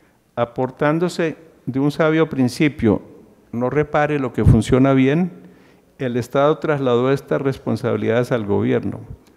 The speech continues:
Le toca ahora demostrar que la agencia creada para realizar ese objetivo puede hacerlo de mejor manera.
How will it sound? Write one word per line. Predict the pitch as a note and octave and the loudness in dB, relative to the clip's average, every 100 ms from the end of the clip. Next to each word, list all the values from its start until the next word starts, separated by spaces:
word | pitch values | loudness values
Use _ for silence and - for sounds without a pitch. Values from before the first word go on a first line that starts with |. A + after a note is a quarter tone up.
| _ _ | _ _
Le | - A2+ | -6 -6
toca | G#2+ B2+ B2 D3 | 0 0 2 6
ahora | C#3+ C#3 C#3+ | 6 8 6
demostrar | C3+ A#2 A2 - A#2 A#2+ | 6 4 0 -2 -4 -4
que | B2+ | -4
la | C3+ A#2+ | -4 -2
agencia | A#2 A#2 - C#3+ C#3+ | -2 -2 -2 -6 -6
creada | C3+ A#2 A#2+ C#3+ D3+ | -4 0 2 2 2
para | C3 B2+ | 2 0
realizar | A2+ A2 G#2+ G#2 B2+ | 0 -2 -2 -2 -2
ese | B2+ B2+ C#3 | -2 -2 -4
objetivo | B2 A2+ - B2 B2 C3 - - - _ _ | -2 -6 -2 0 2 2 -2 -20 -20 _ _
puede | - B2 B2 | -4 -2 0
hacerlo | B2 - B2 A#2+ A#2+ | -2 0 0 6 8
de | A#2 | 8
mejor | G#2+ F#2+ G#2 | 8 4 2
manera. | A2+ A2 G#2 E2+ F2 | 2 0 -2 -4 -10